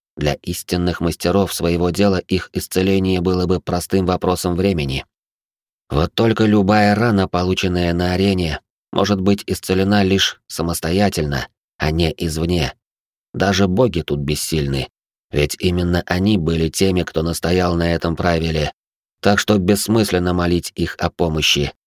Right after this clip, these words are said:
как и сестёр". На этих словах он посмотрел на продолжавшую нашёптывать сумрачную.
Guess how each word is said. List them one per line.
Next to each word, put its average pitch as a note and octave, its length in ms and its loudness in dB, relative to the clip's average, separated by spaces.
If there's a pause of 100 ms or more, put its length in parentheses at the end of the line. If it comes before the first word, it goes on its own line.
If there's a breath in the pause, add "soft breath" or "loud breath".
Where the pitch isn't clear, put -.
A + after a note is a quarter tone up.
(320)
как D#2+ 240 -2
и F2 60 0
сестёр". E2 640 -2 (680)
На D#2+ 140 2
этих C3 260 2
словах A2+ 360 2
он G#2+ 140 4
посмотрел G#2 540 2
на G2 160 2
продолжавшую G2 640 0
нашёптывать F#2 560 0
сумрачную. C#2 720 -6